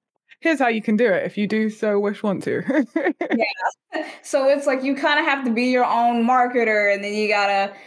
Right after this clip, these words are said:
Speaker 2: make this and figure out how to, so it's just a lot of moving parts when it comes to just being a content creator in general. So,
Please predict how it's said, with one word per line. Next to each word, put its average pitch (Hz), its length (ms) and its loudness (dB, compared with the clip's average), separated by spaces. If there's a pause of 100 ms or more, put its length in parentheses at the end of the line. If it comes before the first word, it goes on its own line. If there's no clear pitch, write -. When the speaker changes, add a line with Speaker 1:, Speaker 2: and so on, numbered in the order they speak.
(140)
Speaker 2:
make 220 480 -2
this 240 560 2
and 220 220 0
figure 233 280 0
out 226 160 2
how 220 160 0
to, - 160 0
so 294 220 2
it's 453 180 0
just 440 220 0
a 254 80 4
lot 233 300 2
of 240 100 0
moving 220 440 0
parts 208 400 -2
when 220 120 -2
it 208 100 -4
comes 220 280 -4
to 208 80 -6
just 202 240 -4
being 208 200 -2
a 190 120 -4
content 190 500 -4
creator 190 340 0
in 185 160 -2
general. 180 600 0
So, 156 480 0